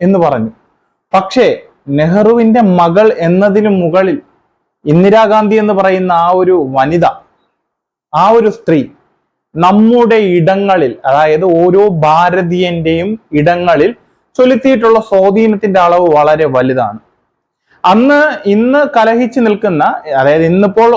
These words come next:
ഒന്നിച്ചാണ് ഇന്ത്യ മുന്നണി എന്ന് പറയുന്ന സഖ്യവുമായിട്ട് കമ്മ്യൂണിസ്റ്റ് പാർട്ടിയും അതുപോലെ തന്നെ കോൺഗ്രസ് പാർട്ടിയും ഒന്നിച്ചാണ് പോകുന്നത്. കേരളത്തിൽ മാത്രമാണ് കലഹങ്ങളുള്ളത്. പക്ഷെ അന്ന് ഈ പറയുന്ന ഇന്ദിരാഗാന്ധിയുടെ പാളയത്തിൽ തന്നെ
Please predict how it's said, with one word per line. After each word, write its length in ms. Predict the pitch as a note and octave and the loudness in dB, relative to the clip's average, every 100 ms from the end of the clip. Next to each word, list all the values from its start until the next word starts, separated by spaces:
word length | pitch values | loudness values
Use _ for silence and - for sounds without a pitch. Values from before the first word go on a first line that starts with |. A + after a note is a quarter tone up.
| F#3 | 0
ഒന്നിച്ചാണ് 520 | F#3+ G#3 A3 A3 F#3+ | 0 0 -2 -2 0
ഇന്ത്യ 280 | F#3 F3+ F#3+ | -2 -2 -2
മുന്നണി 340 | F#3+ F#3 F#3+ F#3+ | -2 -2 -2 -2
എന്ന് 180 | F#3 | 0
പറയുന്ന 260 | F#3+ F#3 F#3+ | 0 0 -2
സഖ്യവുമായിട്ട് 640 | F#3 F3 F#3+ F3+ E3 D3+ A#3+ | -2 -2 0 0 0 -2 -2
കമ്മ്യൂണിസ്റ്റ് 520 | A3 F#3 F#3+ F#3+ - F#3+ | -2 0 0 -2 -4 -2
പാർട്ടിയും 420 | E3+ E3 G#3+ C4 _ _ - | -2 0 -4 -4 _ _ -6
അതുപോലെ 280 | G3 G#3+ A3 | 0 2 2
തന്നെ 120 | A3 | 0
കോൺഗ്രസ് 420 | A3 G3+ G3+ G#3 - | 0 0 0 -2 -2
പാർട്ടിയും 340 | G3 G#3 F#3 | 0 0 0
ഒന്നിച്ചാണ് 460 | F3 G3+ G3+ G3 F3+ | 0 -2 -2 -2 0
പോകുന്നത്. 480 | E3 D3+ B2+ E3 A#3 | 0 0 0 -2 -2
കേരളത്തിൽ 440 | G3+ G3+ G#3+ G3+ G3+ | 0 2 0 0 -2
മാത്രമാണ് 580 | F#3+ F#3+ G3+ F#3+ F3+ F#3 E3+ | 0 0 0 -2 -2 -2 0
കലഹങ്ങളുള്ളത്. 760 | D#3 D3 D#3+ C#3 A2+ A2+ F#3+ - _ _ _ _ | 0 -2 -2 -2 -2 -4 -8 -10 _ _ _ _
പക്ഷെ 220 | F#3+ - B3+ | -8 -2 2
അന്ന് 440 | A3 A#3 C4 A#3+ - _ _ _ G3+ | 2 2 0 0 -6 _ _ _ -2
ഈ 60 | C4 | 0
പറയുന്ന 720 | F4 A#3+ A3+ G#3+ G#3+ B3+ - - _ - | 2 2 0 0 0 0 -2 -12 _ -2
ഇന്ദിരാഗാന്ധിയുടെ 920 | F#3+ A3 B3+ B3+ A#3 A3 G#3+ A3+ G#3+ | 0 2 2 2 2 0 0 0 -2
പാളയത്തിൽ 1080 | - - - F#3 G3+ A#3 C4 C4 C4+ C4 A3 | -4 -6 -2 0 2 0 0 -2 -2 -4 -2
തന്നെ 180 | A#3 | -2